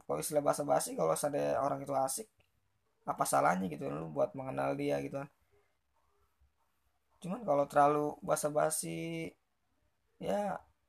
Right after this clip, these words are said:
dianya emang nggak jelas, ya udah nggak apa-apa lah. Lu mencuekkan diri, malah lu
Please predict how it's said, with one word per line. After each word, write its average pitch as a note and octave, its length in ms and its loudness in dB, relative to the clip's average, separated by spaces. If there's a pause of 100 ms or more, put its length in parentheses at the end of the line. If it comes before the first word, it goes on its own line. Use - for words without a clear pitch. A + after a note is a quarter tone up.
(140)
dianya D3+ 400 -2
emang D3 80 -4
nggak C#3+ 240 4
jelas, F#3 160 2
ya C#3+ 80 -4
udah C#3 240 -4
nggak F#3+ 160 -12
apa-apa - 320 -10
lah. - 140 -10 (420)
Lu F3 80 0
mencuekkan D3 560 2
diri, D3+ 240 -4
malah G#3+ 320 6
lu - 320 -6